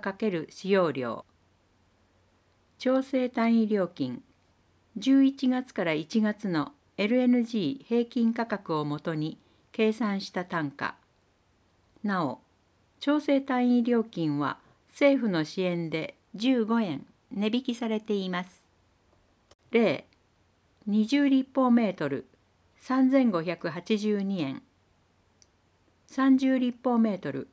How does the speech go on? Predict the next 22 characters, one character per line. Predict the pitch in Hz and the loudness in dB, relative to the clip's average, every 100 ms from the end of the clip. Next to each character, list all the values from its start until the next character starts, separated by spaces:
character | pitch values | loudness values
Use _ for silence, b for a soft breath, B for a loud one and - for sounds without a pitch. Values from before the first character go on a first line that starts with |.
| _ _ _ _ - | _ _ _ _ -2
五 | 202 | 0
千 | 214 269 180 | 2 2 2
八 | 151 147 190 | -4 -6 -2
十 | 202 196 | 0 0
八 | 196 - 180 | -2 -6 -4
円。 | 139 131 - _ _ _ _ _ _ _ _ _ _ _ | -2 -4 -10 _ _ _ _ _ _ _ _ _ _ _
四 | 233 277 285 | 4 6 6
十 | 277 | 4
立 | 269 247 - | 2 0 -2
方 | 247 226 | 0 2
メ | 220 | 2
ー | 185 | 0
ト | 151 | -6
ル、 | 135 - _ _ _ _ _ - | -6 -8 _ _ _ _ _ -4
六 | 202 - | -4 -2
千 | 294 262 | 0 2
五 | 214 | 2
百 | 165 165 160 | -4 -8 -8
八 | 156 - | -10 -6
十 | 202 214 202 | -2 0 0
二 | 190 190 | -2 -4
円。 | 147 123 | -4 -6